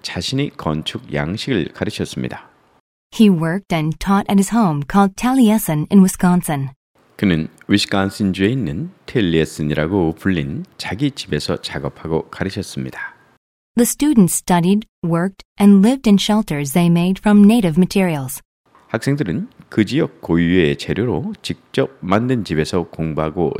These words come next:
Speaker 1: 작업하며 살았습니다.
Speaker 2: They also took care of crops in order to become closer to the land.
Speaker 1: 또한 그들은 땅과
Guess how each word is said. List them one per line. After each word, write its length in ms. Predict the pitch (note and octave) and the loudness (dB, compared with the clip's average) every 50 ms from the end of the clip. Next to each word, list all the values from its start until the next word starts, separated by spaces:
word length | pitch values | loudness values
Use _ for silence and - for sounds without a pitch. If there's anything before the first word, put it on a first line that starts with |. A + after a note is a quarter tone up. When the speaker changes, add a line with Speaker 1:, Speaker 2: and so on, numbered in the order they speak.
| - | -10
Speaker 1:
작업하며 680 | - - - D2 E2+ E2+ - - G#2 G2+ G2 D#2+ B1 C2+ | -12 -10 -8 -6 -6 -6 -6 -6 -4 -4 -4 -4 -4 -6
살았습니다. 680 | C#2+ - - - G2+ F#2 - - C#2+ D2 - - - - _ _ _ _ _ _ _ _ _ _ _ _ | -10 -10 -8 -8 -8 -8 -10 -12 -12 -12 -12 -14 -18 -20 _ _ _ _ _ _ _ _ _ _ _ _
Speaker 2:
They 180 | - B3 B3+ C4+ | 0 2 2 2
also 260 | D4 D#4 - - B3 | 2 0 0 -2 -4
took 240 | A3 - A3 G#3+ G#3 - | -4 -2 -4 -4 -4 -2
care 260 | - F#3+ F#3+ F#3+ F3+ | 0 2 2 2 2
of 80 | D#3+ - - - | 0 -4 -6 -2
crops 460 | G3+ G3+ F3+ D#3 C#3 C3 - - F3+ | 0 2 2 0 -2 -4 -4 -2 0
in 100 | F3 F3+ - | 0 0 2
order 220 | G#3 A#3+ B3+ C4+ | 0 0 0 -2
to 120 | C4+ - G3 | -2 0 0
become 360 | G3+ G3+ - - G#3 G#3 G#3 G3+ - | 0 0 0 2 2 2 2 0 -4
closer 480 | - - B3+ C4+ C4+ - - D#3+ D3+ C3+ | -4 -2 -2 0 0 -2 -4 -4 -6 -6
to 120 | - - | -6 -2
the 120 | - F#3 F3 | 0 0 2
land. 380 | F#3 F#3 F3+ D#3+ C#3 C3 C3+ - _ _ _ _ _ _ _ - | 2 2 0 -2 -4 -6 -10 -12 _ _ _ _ _ _ _ -2
Speaker 1:
또한 300 | - F3 D#3 F3 G3 F#3+ | 0 0 2 2 0 -2
그들은 560 | F3+ - - G2 G#2 - A2 E2 D#2 C3 F#3 - - | -2 -6 -6 -2 -2 0 0 0 -2 -4 -6 -6 -2
땅과 640 | - A2 G#2 A2+ B2+ A#2+ - D#2+ C#2+ D2 B2+ D#3 | 0 0 0 0 -2 -2 -2 -2 -2 -2 -4 -8